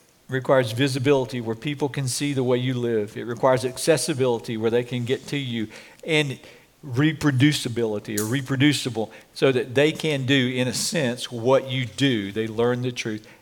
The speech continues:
as you model. Chapter one, verse six, you became imitators of us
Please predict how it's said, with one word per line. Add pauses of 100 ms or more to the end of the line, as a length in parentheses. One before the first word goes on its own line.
as
you
model.
Chapter
one,
verse
six, (280)
you
became
imitators
of
us